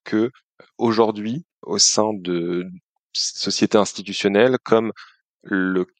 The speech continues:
cadre opérationnel au sein de la société n'est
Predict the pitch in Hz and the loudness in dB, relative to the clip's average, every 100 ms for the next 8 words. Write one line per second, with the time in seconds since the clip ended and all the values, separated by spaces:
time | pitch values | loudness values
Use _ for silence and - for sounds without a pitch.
0 | _ - 117 110 87 85 _ _ _ _ | _ 4 4 4 2 0 _ _ _ _
1 | _ 107 - 98 95 104 104 95 117 107 | _ -6 0 2 2 2 2 2 2 2
2 | - 107 - 107 - 107 104 _ | 0 -4 -2 -2 0 -2 -2 _